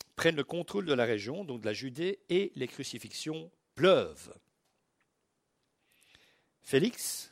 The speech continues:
pas le chat, l'autre, le procurateur romain de Judée de cinquante-deux à cinquante-huit après Jésus-Christ,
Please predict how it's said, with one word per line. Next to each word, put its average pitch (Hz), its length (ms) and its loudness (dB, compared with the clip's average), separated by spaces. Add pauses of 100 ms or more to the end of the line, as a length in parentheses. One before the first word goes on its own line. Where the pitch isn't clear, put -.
(120)
pas 95 100 -6
le 98 80 -6
chat, 196 320 -4 (180)
l'autre, - 400 -12 (320)
le 113 80 -8
procurateur 113 640 -2
romain 160 340 -2 (800)
de 113 100 0
Judée 143 420 2
de 123 80 -4
cinquante-deux 135 720 0
à - 60 -6
cinquante-huit 117 640 -4
après 104 220 -2
Jésus-Christ, 107 680 -8